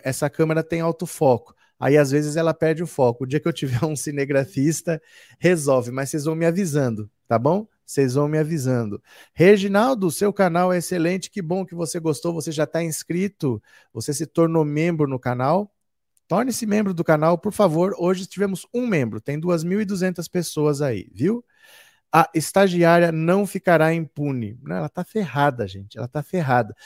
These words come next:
Isso daí vai, sabe aqueles casos que serve de exemplo? Sabe aqueles casos assim que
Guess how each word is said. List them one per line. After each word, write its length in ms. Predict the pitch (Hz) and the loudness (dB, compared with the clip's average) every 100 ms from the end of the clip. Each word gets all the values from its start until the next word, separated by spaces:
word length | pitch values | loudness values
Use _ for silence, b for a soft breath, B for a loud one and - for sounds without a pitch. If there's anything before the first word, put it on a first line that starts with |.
| B - | B -14
Isso 160 | 147 | -4
daí 200 | 147 156 | 0 2
vai, 140 | 160 - | 0 -8
sabe 300 | - 180 180 | -6 -2 -2
aqueles 340 | 165 151 117 - | -2 -2 -4 -6
casos 600 | 127 139 110 95 - - _ _ _ - | 0 0 0 -4 -12 -18 _ _ _ -14
que 120 | - | -4
serve 240 | 139 120 | -2 -2
de 80 | 117 | -4
exemplo? 560 | 107 120 139 120 107 104 _ _ _ _ - | -4 -2 -4 -4 -8 -12 _ _ _ _ -2
Sabe 240 | 139 147 | 2 4
aqueles 360 | 143 143 123 - | 2 0 -2 -2
casos 340 | 135 127 110 | 0 0 0
assim 300 | 110 - 139 | -4 -4 -8
que 240 | 123 117 | -8 -10